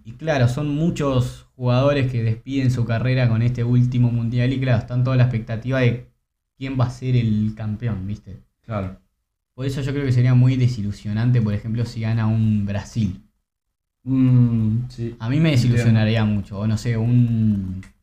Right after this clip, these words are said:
Speaker 1: Si gana Qatar, me desilusionaría.
Speaker 2: Sí, ¿no?
Speaker 1: Porque a mí me gustaría ver una sorpresa, no sé, bueno, claramente por ser uruguayo me gustaría ver un uruguayo campeón del mundo, ¿no? Pero, primero que nada, es muy imposible.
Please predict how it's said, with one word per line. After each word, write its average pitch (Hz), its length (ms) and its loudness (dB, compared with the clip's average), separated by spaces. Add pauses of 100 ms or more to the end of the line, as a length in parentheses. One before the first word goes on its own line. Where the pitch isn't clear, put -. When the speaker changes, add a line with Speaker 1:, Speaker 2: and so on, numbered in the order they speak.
(760)
Speaker 1:
Si 156 140 -10
gana 202 220 6
Qatar, - 580 0
me 101 60 -16
desilusionaría. 104 680 -12 (720)
Speaker 2:
Sí, 156 200 -4
¿no? 147 260 0 (380)
Speaker 1:
Porque 143 240 -4
a 143 40 0
mí 196 100 2
me 202 100 6
gustaría 160 380 2
ver 170 140 0
una 151 120 0
sorpresa, 147 360 -6
no 139 60 -6
sé, 131 380 -4 (200)
bueno, 98 200 -14 (520)
claramente 127 360 2
por 107 120 0
ser 120 140 0
uruguayo 120 340 0
me 120 60 6
gustaría 107 380 -2
ver 95 120 -6
un 95 120 -8 (340)
uruguayo 107 360 -6
campeón 98 220 -8
del 98 80 -8
mundo, 95 240 -10
¿no? 127 300 -6 (640)
Pero, 104 720 0 (320)
primero 139 280 -2
que 131 120 0
nada, 135 200 2
es 117 60 6
muy 123 320 4
imposible. 147 960 2